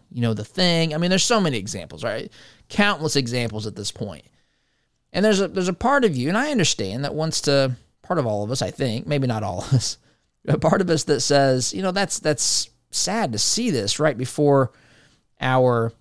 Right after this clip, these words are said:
our very eyes. But even before that, I mean, this guy, you go back in his history, and again, I don't wish these things on anyone, but he was not a good guy. I mean, there were lots of, go back to the eighty-eight presidential campaign where he was plagiarizing speeches.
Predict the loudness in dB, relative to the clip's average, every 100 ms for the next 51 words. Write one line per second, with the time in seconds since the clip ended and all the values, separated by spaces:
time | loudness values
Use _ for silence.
0 | _ _ -4 0 2 2 0 0 -2 -4
1 | -6 -8 -4 -2 -2 -2 -2 0 2 4
2 | 2 0 -2 -2 -2 0 0 0 -2 0
3 | 0 2 2 2 0 0 -2 -4 -8 -12
4 | -20 _ _ _ _ _ _ _ -6 -4
5 | -4 -2 -2 -2 -4 0 0 0 -2 0
6 | 0 0 -2 -2 -2 -6 -6 -6 -8 _
7 | _ _ _ -4 4 4 4 2 2 2
8 | 0 2 2 2 0 -6 -16 _ _ -20
9 | _ _ -2 0 0 -2 -6 -2 0 2
10 | 4 6 6 4 4 2 0 -2 2 2
11 | 0 -2 -2 0 2 2 0 -2 -2 0
12 | 0 0 -2 -2 -2 -2 -2 -2 -4 -4
13 | -6 0 2 4 4 4 2 -4 -10 -2
14 | 0 2 2 0 -2